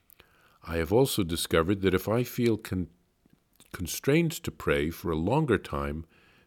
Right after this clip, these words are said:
that is to say, I experience inner interior unrest, the soul is undergoing a greater struggle and is going through a longer,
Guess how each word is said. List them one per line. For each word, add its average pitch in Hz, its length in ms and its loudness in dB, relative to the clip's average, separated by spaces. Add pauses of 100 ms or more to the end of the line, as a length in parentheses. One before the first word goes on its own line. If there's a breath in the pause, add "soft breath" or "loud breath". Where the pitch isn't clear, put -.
that 92 180 0
is 101 160 2
to 98 120 -2
say, 82 420 0 (720 soft breath)
I 98 80 -2
experience 104 840 0 (100)
inner 131 380 0
interior 113 600 2 (200)
unrest, 90 720 0 (580 loud breath)
the 101 100 -2
soul 143 460 2
is 110 160 0
undergoing 117 640 2
a 95 60 0
greater 110 420 4
struggle 76 560 0 (440 soft breath)
and 92 100 -2
is 87 140 0
going 110 380 4
through 101 260 2
a - 20 4
longer, 85 640 0